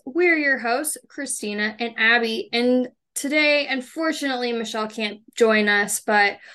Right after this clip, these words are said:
we're coming to you with a episode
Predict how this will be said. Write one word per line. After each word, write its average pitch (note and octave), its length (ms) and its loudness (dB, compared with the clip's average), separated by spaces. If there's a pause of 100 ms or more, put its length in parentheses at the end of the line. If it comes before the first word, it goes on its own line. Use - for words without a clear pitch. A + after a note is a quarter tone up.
(200)
we're C#4 220 6
coming C#4 320 -2
to C4 120 -8
you A#3 460 0
with G#3+ 480 -4 (100)
a G#3 500 -2 (120)
episode C4 720 0